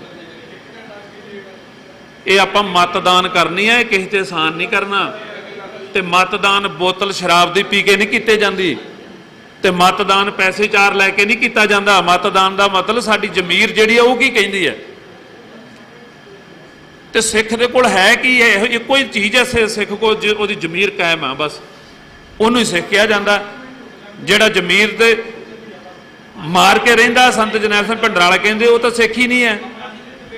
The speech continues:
ਸਰੀਰ ਦੇ ਮਰ ਜਾਣ ਨੂੰ ਕਹਿੰਦੇ, "ਮੈਂ ਮੌਤ ਹੀ ਨਹੀਂ ਸਮਝਦਾ।" ਪਰ ਮੇਰੀ ਆਤਮਾ ਜਿਹੜੀ, ਜੇ ਉਹਨੂੰ ਕੋਈ ਨੁਕਸਾਨ ਹੋ ਜਾਵੇ ਤੇ ਫਿਰ ਯਕੀਨਨ ਮੇਰੀ ਮੌਤ ਹੋ ਜਾਂਦੀ ਹੈ। ਆਓ ਆਪਾਂ ਸਾਰੇ ਇਸ ਗੱਲ ਨੂੰ ਮੁੱਖ ਰੱਖ ਕੇ ਚੱਲੀਏ, ਆਪਾਂ ਸਾਰੇ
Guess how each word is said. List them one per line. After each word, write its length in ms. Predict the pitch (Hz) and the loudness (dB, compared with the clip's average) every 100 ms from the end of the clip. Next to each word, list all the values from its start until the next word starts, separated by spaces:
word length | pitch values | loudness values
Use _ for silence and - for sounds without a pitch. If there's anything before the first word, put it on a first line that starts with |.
| 220 226 - - 262 - - - - - - - | -18 -20 -20 -18 -18 -18 -18 -18 -18 -18 -20 -10
ਸਰੀਰ 380 | - 214 226 233 | 0 2 2 2
ਦੇ 120 | 240 | 2
ਮਰ 180 | 214 214 | 4 4
ਜਾਣ 240 | 226 226 | 4 2
ਨੂੰ 100 | 233 | 0
ਕਹਿੰਦੇ, 260 | 233 226 233 | 0 0 2
"ਮੈਂ 120 | 226 | 2
ਮੌਤ 300 | 190 190 196 | 2 2 2
ਹੀ 60 | 226 | 0
ਨਹੀਂ 120 | 226 | 0
ਸਮਝਦਾ।" 460 | 208 214 220 196 - - - - - - - - - - - - - | -2 -2 0 -2 -4 -14 -14 -16 -18 -18 -18 -18 -20 -20 -20 -12 0
ਪਰ 160 | 208 | 2
ਮੇਰੀ 260 | 208 214 233 | 4 2 4
ਆਤਮਾ 480 | 208 202 208 240 254 | 4 4 2 2 2
ਜਿਹੜੀ, 240 | 247 254 | 2 0
ਜੇ 140 | 240 240 | 2 2
ਉਹਨੂੰ 400 | 220 247 294 285 | 4 2 2 0
ਕੋਈ 120 | 277 | 0
ਨੁਕਸਾਨ 440 | 254 208 208 226 | 0 0 2 4
ਹੋ 120 | 247 196 | 2 2
ਜਾਵੇ 240 | 190 220 | 2 2
ਤੇ 120 | 226 | 0
ਫਿਰ 240 | 196 196 202 | 0 2 2
ਯਕੀਨਨ 400 | 214 220 202 202 | 0 -2 -2 0
ਮੇਰੀ 200 | 190 185 | 0 0
ਮੌਤ 280 | 180 160 156 | 0 0 0
ਹੋ 100 | 165 | -4
ਜਾਂਦੀ 320 | 139 135 127 | -6 -12 -12
ਹੈ। 60 | 117 - 113 113 - - - - - - - | -14 -16 -20 -20 -20 -20 -20 -20 -20 -16 0
ਆਓ 160 | 190 208 | 2 4
ਆਪਾਂ 280 | 190 202 202 | 4 2 0
ਸਾਰੇ 460 | 180 175 214 240 - - - - - | 0 0 0 -2 -6 -20 -20 -20 -6
ਇਸ 200 | 196 196 | -4 -4
ਗੱਲ 220 | 180 185 | -2 0
ਨੂੰ 120 | 196 180 | -2 -4
ਮੁੱਖ 220 | 175 180 | -6 -2
ਰੱਖ 200 | 170 170 | -2 0
ਕੇ 100 | 180 | -4
ਚੱਲੀਏ, 640 | - 170 214 220 220 220 - - - - - - - - | -4 -4 0 2 0 -2 -18 -20 -20 -20 -20 -20 -20 -2
ਆਪਾਂ 300 | 170 175 180 | -2 0 -2
ਸਾਰੇ 460 | 175 175 185 214 | 0 0 2 0